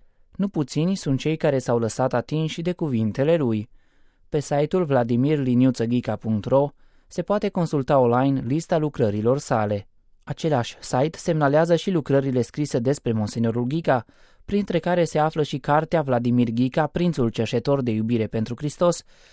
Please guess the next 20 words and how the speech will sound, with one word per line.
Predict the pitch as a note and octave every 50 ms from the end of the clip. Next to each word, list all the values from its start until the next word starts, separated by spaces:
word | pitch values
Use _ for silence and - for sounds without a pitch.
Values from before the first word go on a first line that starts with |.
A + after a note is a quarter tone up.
| _ - _
scrisă | - - - G3+ G#3+ - G#3+ G3+
de | F#3
colega | F3 - F3 E3+ E3+ D#3+ D#3+
noastră | D3 C#3 D3 D#3+ F3 - - F#3
de | F3+ D#3
la | C#3+ B2+ A#2+
redacția | A#2 A2+ A2+ B2 B2+ B2 - C#3
română | A#2+ A#2+ A#2 C3 D3 C#3 A#2+
Radio | G#2+ A2 A2 G#2+ A2
Vatican, | G2+ G#2+ A2 - B2+ - - C#3+ D3+ D#3 C#3+ - _ _ _ _ - -
Anca | - - E3+ F#3+ F#3 - F3
Mărtinaș | D#3+ D3 C3 - - A#2+ A#2 B2+ B2 A#2 A#2
Giulimondi. | C3 C#3+ D#3 D#3 D3 C#3 A#2+ A2 G#2+ G#2+ G#2 A2 G#2 G#2+ - _ _ _ -
Sunt | - - G#3+ G#3
semnalate | - F3 D3 C#3+ C#3+ C3+ C3+ D3 D3+ - D#3
și | C#3+ - C#3+
alte | B2 A#2 G#2 A#2+
lucrări, | A2 A2 G#2+ - - D#3+ D#3+ D3
dintre | C#3+ D#3 E3+ D#3+ - D3
care | B2+ - A2+ G#2+ G#2+ G#2 G#2 G#2 G#2